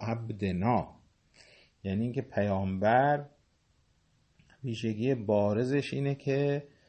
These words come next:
بندهٔ خداست، خدا رو عبادت می‌کنه. ببینید در تشهد نماز هم ما همین رو میگیم دیگه، اشهد ان محمدن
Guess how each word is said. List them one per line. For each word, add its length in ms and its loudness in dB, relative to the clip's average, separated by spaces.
بندهٔ 560 2
خداست، 920 -2
خدا 440 2
رو 120 0
عبادت 640 -6
می‌کنه. 540 -16
ببینید 300 -6
در 280 2
تشهد 580 0
نماز 480 2
هم 180 -2
ما 200 0
همین 340 -2
رو 140 0
میگیم 400 -2
دیگه، 340 -8
اشهد 460 -4
ان 400 -2
محمدن 1040 0